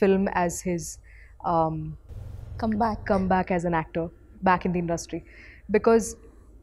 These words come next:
Speaker 1: it became a very personal film for people. Like, వాళ్ళు, um, the biggest compliment I think I saw across, uh, uh, you know, social media or even am-, among people was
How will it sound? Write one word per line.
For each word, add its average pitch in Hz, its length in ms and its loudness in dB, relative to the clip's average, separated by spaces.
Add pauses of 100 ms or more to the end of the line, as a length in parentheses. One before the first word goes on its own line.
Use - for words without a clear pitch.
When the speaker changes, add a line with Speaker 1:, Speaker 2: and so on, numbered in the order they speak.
(200)
Speaker 1:
it 240 200 0
became 269 300 2
a 269 60 8
very 214 200 4
personal 208 560 2
film 185 380 2
for 175 140 -6
people. 170 440 -4
Like, 180 180 -2
వాళ్ళు, 208 560 6 (360)
um, 185 440 4
the 185 80 0
biggest 196 320 0
compliment 233 540 2
I 180 140 4
think 233 200 0
I 185 160 2
saw 202 280 2
across, 196 460 0 (160)
uh, 180 240 0
uh, 175 460 -4 (280)
you 180 100 -8
know, 185 120 -4
social 190 320 -6
media 190 300 -2
or 180 180 0
even 190 220 0
am-, 202 160 -4 (140)
among 180 280 -2
people 190 300 -4
was 190 260 -2